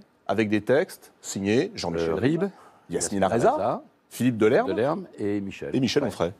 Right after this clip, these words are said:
Speaker 2: Ouais. Texte d'Onfray, euh, euh, magnifique, euh, qui est la préface de, d'un livre qui s'appelle Cosmos, dont il dit lui-même que c'est son premier livre,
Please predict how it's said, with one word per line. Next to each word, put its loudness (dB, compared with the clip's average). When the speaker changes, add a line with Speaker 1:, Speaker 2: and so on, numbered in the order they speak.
Speaker 2:
Ouais. -14
Texte 0
d'Onfray, 2
euh, -2
euh, -6
magnifique, -6
euh, -4
qui -6
est -2
la 0
préface -2
de, -8
d'un -8
livre -8
qui -18
s'appelle -8
Cosmos, -8
dont -10
il -14
dit -6
lui-même -2
que -10
c'est -10
son -10
premier -4
livre, -2